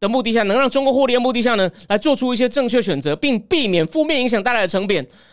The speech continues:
哦，对中共来说，世界并不是越来越无缝哦，不是那个土耳其无缝哦，是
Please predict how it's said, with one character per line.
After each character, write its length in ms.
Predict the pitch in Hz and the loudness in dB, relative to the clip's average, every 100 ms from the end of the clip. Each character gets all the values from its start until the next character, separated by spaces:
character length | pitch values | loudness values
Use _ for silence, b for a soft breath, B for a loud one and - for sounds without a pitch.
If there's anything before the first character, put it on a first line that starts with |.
| b b b | b b b
哦， 180 | 202 180 | -2 0
对 180 | 311 285 | -2 0
中 160 | 269 | 0
共 140 | 285 269 | 2 0
来 100 | 226 | 0
说， 140 | 233 | -2
世 160 | 254 254 | -4 -2
界 160 | 277 | -2
并 140 | 254 226 | -2 -6
不 80 | |
是 100 | 214 | -6
越 80 | 262 | -4
来 80 | 226 | -2
越 160 | 247 240 | -2 -2
无 240 | 202 220 | -4 -6
缝 260 | 226 247 165 | -2 -2 -2
哦， 120 | 139 | -6
不 100 | 202 | -8
是 120 | 262 | -4
那 60 | 277 | -4
个 80 | |
土 140 | 226 247 | -2 -2
耳 100 | 226 | -2
其 160 | 202 | -2
无 140 | 180 190 | -6 -4
缝 180 | 240 175 | -4 -4
哦， 60 | |
是 180 | 160 | -4